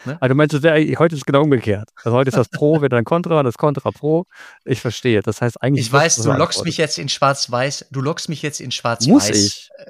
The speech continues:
Speaker 2: An dem Abend musst du schwarz-weißiger sein.
Speaker 1: Genau, du lockst mich in Schwarz-Weiß-Szenarien,
Speaker 2: Ja.
Speaker 1: aber es wird immer ein Grau geben. Es wi-, muss ein Grau geben. Also die ganzen, ähm, die ganzen Versöhnungsgeschichten der Bibel kennen auch ein Grau. Und in der,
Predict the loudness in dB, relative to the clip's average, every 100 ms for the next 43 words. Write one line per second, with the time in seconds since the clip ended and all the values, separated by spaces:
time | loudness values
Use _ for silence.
0 | -12 -6 0 0 0 -4 -4 -8 -8 -10
1 | -12 -8 -8 -8 -8 -8 -6 -8 -8 -6
2 | -4 -4 -6 -6 -2 0 -2 -4 -8 -8
3 | -10 -6 -8 -6 -6 -4 -4 -4 -4 -4
4 | -6 -8 -10 -14 -4 -2 -2 -2 -4 -6
5 | -8 -8 -4 -2 -2 -2 -4 -4 -6 -6
6 | -4 -6 -10 -14 -14 -14 -12 -10 -8 -4
7 | 0 0 0 -4 -6 -4 -6 -6 -12 -12
8 | -14 -10 -8 -6 -6 -6 -6 -4 -4 -6
9 | -10 -20 -20 -20 -20 _ _ -10 -6 -4
10 | -4 -4 -6 -10 _ _ _ _ _ _
11 | _ _ _ _ _ _ _ _ _ _
12 | _ _ -20 _ -10 -6 -4 -4 -4 -4
13 | -4 -2 -4 -6 -8 -8 -8 -8 -8 -10
14 | -8 -8 -6 -6 -4 -6 -8 -8 -10 -10
15 | -10 -10 -10 -8 -8 -10 -10 -10 -4 -4